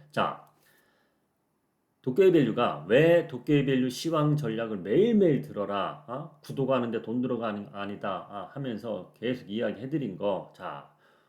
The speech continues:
오늘 대한민국 증시 어제 흐름 생각하면 안 됩니다. 이렇게 이야기 드릴게요. 어제 어떻게 됐습니까? 어제 선방했잖아요.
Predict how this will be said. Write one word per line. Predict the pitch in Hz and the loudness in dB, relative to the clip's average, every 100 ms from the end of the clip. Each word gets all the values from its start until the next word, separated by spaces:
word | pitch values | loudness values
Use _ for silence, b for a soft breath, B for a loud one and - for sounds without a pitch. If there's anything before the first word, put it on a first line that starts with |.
| b | b
오늘 | 147 180 | 6 6
대한민국 | 147 156 156 139 120 | 6 2 2 0 -2
증시 | 120 - 85 - - | -6 -8 -18 -12 0
어제 | 113 123 | 0 2
흐름 | 123 117 113 | -2 -2 -8
생각하면 | - 143 131 120 110 - | -10 -8 -8 -10 -14 -6
안 | 147 | 2
됩니다. | 165 135 107 76 76 95 - | 4 4 2 -6 -12 -16 -16
이렇게 | 95 98 98 | -18 -18 -16
이야기 | 92 90 87 | -12 -12 -14
드릴게요. | _ - - 85 92 117 | _ -20 -16 -10 -8 2
어제 | 131 147 | 2 4
어떻게 | 123 - 127 | 2 2 -4
됐습니까? | 110 - 90 - 80 - | -6 -8 -16 -14 -12 -4
어제 | 127 156 | -4 -4
선방했잖아요. | 196 208 156 - 120 101 - | -6 -4 -4 -6 -10 -14 -16